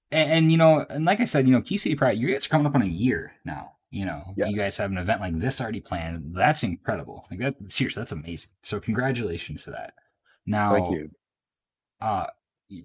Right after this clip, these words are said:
Speaker 1: you're welcome, of course. And, and going forward, you know, what do you, what do you see in Key City Pride's future? You know, for what's your goal for, like, the next year or in the year after that? Do you have a plan set and forth, or how do you guys kinda handle that?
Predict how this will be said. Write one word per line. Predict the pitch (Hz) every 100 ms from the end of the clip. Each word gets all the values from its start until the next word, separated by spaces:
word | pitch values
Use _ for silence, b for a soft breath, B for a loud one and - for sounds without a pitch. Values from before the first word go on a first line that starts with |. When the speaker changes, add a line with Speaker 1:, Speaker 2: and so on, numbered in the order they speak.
| _
Speaker 1:
you're | 92 101
welcome, | - - -
of | -
course. | 160 - - -
And, | 120
and | - 131
going | 139 214 277
forward, | - - 113 - 143 127
you | 98
know, | 101
what | 95 135
do | 202
you, | 175 117
what | 151
do | 214
you | 196
see | - 156
in | 127
Key | - 127
City | - 110
Pride's | - 101 82
future? | - 95 87 85
You | 87
know, | 82
for | -
what's | 104 139
your | 165 110
goal | 113 107
for, | -
like, | 90 85
the | 87
next | 90 - -
year | 98 87 80
or | 90
in | 95
the | 95 98
year | 101 101
after | 82 98
that? | 80
Do | 85
you | 110
have | 117 113
a | 101
plan | - 104 101 113 123 123
set | 139 -
and | 131
forth, | - 139 143 143
or | 90 90 85 - b b _
how | 120
do | 113
you | 104
guys | 95 - - _
kinda | - 92
handle | - 90 73 -
that? | -